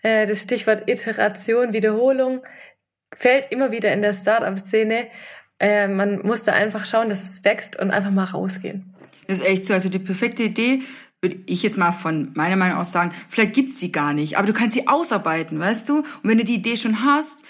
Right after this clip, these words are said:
Speaker 2: auch wenn sie nicht perfekt ist, du tust sie einfach ausarbeiten, ausarbeiten und dann hast du vielleicht irgendwann schon diese, dieses Perfekte.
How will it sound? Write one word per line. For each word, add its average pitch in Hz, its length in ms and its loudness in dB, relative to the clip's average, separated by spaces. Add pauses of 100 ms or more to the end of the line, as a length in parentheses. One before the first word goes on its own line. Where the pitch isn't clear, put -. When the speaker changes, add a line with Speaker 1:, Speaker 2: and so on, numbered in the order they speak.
(140)
Speaker 2:
auch 311 180 2
wenn 370 120 0
sie 311 100 -2
nicht 269 160 4
perfekt 262 480 0
ist, 175 240 -2
du - 20 -2
tust 262 160 0
sie 269 80 2
einfach 214 320 0
ausarbeiten, 262 540 2
ausarbeiten 233 640 0
und 190 140 0
dann 247 140 4
hast 233 180 0
du 208 40 -6
vielleicht 202 220 0
irgendwann 202 160 0
schon 302 240 0
diese, 202 260 -4
dieses - 340 -6
Perfekte. 185 800 -2